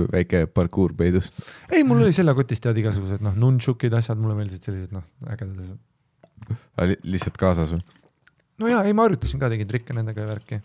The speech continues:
Speaker 2: Ma oskasin, äh, nagu igast ilusat hundiratast, saltot. Ma oskasin ka nagu mingi hetk, siis hakkasin tegema treppidel, vaata,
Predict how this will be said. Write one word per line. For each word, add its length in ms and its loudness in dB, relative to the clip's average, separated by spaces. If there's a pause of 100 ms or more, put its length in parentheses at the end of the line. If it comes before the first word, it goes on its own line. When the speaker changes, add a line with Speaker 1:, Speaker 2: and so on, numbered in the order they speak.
(140)
Speaker 2:
Ma 80 4
oskasin, 400 0
äh, 160 0
nagu 160 -2
igast 260 -4
ilusat 380 0
hundiratast, 560 0
saltot. 480 0 (320)
Ma 160 -10 (880)
oskasin 440 0
ka 120 2
nagu 160 -2
mingi 240 -4
hetk, 180 -8
siis 140 -8
hakkasin 240 -2
tegema 320 -4 (160)
treppidel, 480 -2
vaata, 300 -8